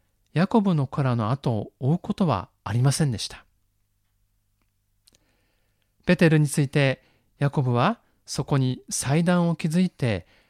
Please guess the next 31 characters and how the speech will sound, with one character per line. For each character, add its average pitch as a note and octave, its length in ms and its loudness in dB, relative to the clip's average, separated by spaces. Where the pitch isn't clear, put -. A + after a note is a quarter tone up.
礼 D3 240 4
拝 F#3+ 320 0
を A#3 220 0
捧 - 280 -6
げ A2 100 -4
ま A2 140 -6
す。 - 240 -18
え G#2+ 100 -10
ー、 - 20 -14
三 D#3+ 240 -8
十 B2+ 140 -6
五 A2+ 140 -8
章 A2+ 160 -12
の G2+ 120 -10
九 A#3+ 240 -2
節 - 340 -4
を F#2+ 180 -6
お - 40 -20
読 G#2 140 -12
み G2 80 -12
し - 180 -18
ま G2+ 100 -12
す。 - 200 -20
こ G3 140 0
う G#3+ 60 4
し - 100 -4
て F3+ 400 2
ヤ F3 160 2
コ E3+ 120 0
ブ C#3+ 120 0
が B2 280 -2